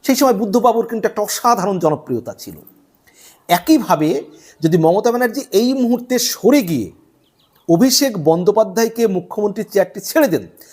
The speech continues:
তাহলে কিন্তু দু হাজার ছাব্বিশ সালে তৃণমূল কংগ্রেসের জেতা ভাবমূর্তিগত দিক থেকে অনেকটাই সহজ হয়ে যাবে। কারণ তৃণমূল কংগ্রেসে যে, আহ, দুর্নীতির যে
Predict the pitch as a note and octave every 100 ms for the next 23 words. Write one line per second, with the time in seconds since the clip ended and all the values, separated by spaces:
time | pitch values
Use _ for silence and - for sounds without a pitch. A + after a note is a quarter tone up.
0 | - - F3+ A3 G3+ C#3 D#3+ G#3+ B3 -
1 | - F3 D3+ F#3 C4+ - - D3+ D#3+ F#3
2 | - G3 A3 A3+ A3 G#3+ G#3 G#3+ B2 D#3+
3 | C#3+ A2 - _ _ _ _ _ _ _
4 | - - _ _ _ _ _ - E3+ A3
5 | C#4 D4+ - A#3 A3 F3+ D#3 - C3 -
6 | - _ - - - _ F#3+ B3+ B3+ -
7 | - B3 B3+ A#3+ - _ _ _ - G3+
8 | D#3 A#2+ G2+ D2 - _ _ _ _ _
9 | _ _ _ _ _ _ F#3+ F#3+ G#3 A3
10 | A#3+ A#3 A#3 A#3 A#3 B3 A#3 - - _
11 | E3 D#3 D3 C#3+ C3+ G#2+ G#3+ B3 C#4 C#4+
12 | C#4+ G#3 C4+ B3+